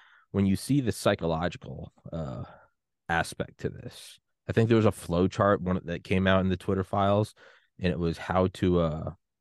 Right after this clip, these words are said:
it was, like, the different levels and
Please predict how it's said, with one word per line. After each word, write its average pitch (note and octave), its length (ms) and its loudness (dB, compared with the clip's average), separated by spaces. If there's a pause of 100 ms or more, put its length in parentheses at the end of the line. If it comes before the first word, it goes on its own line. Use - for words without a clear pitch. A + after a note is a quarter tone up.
(500)
it F#2 60 -4
was, F2+ 120 0
like, F#2+ 140 2
the F#2+ 120 -2
different F2+ 340 0
levels F2+ 640 -2 (500)
and E2+ 420 0